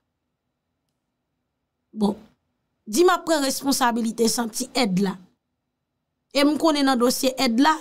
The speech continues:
c'est comme ça Blanc lui-même, lui fait il l'argent parle. Dis m'a prend aide là, quête bagay un petit gens compliqué.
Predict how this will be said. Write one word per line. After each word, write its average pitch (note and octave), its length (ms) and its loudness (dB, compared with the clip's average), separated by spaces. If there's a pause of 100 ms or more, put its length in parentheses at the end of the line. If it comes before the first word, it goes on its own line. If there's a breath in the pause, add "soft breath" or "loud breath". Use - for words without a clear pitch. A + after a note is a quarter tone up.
(520)
c'est C#4+ 240 -2
comme C#4+ 200 2
ça C4+ 280 2
Blanc B3 220 2
lui-même, B3+ 460 2 (120)
lui B3 140 2
fait - 240 -2
il B3 80 0
l'argent G3+ 320 0
parle. E3+ 280 -4 (420)
Dis A#3 180 0
m'a D#4 220 -2
prend C4 320 -2
aide G3+ 220 -2
là, F#3+ 280 0
quête C#4 180 0
bagay G#3+ 220 2
un A3 140 2
petit G#3+ 160 -6
gens A3 160 2
compliqué. C4+ 500 0